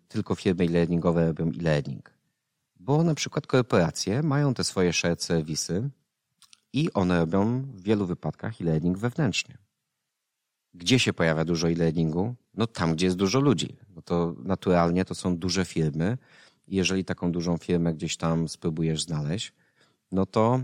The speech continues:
może się okazać, że ona nawet gdzieś niedaleko ciebie ten, ten e-learning tworzy.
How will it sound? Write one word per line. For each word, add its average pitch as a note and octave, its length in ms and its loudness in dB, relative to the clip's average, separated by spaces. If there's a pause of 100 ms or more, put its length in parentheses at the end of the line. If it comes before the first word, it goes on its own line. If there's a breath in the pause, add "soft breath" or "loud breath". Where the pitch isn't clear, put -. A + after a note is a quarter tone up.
może G#2+ 240 -2
się A2 160 0
okazać, F#2 400 -2
że F#2 100 0
ona F#2 340 2
nawet F2+ 360 -2
gdzieś - 460 -8
niedaleko F2+ 460 0
ciebie E2+ 300 -2
ten, E2+ 420 0
ten F2 160 -4
e-learning E2+ 440 0
tworzy. A2 360 -6